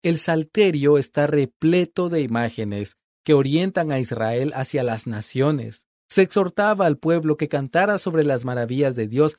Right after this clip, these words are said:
entre las naciones. Los salmistas guiaban a Israel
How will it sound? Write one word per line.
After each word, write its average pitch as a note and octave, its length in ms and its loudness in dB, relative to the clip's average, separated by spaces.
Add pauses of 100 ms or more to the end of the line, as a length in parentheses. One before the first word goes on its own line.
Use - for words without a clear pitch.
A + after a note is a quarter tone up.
entre A3 440 2
las G3 220 0
naciones. F#3+ 600 -4 (240)
Los G#3 140 4
salmistas A#3 520 0
guiaban G3+ 600 -4
a E3+ 80 0
Israel A#2 720 -2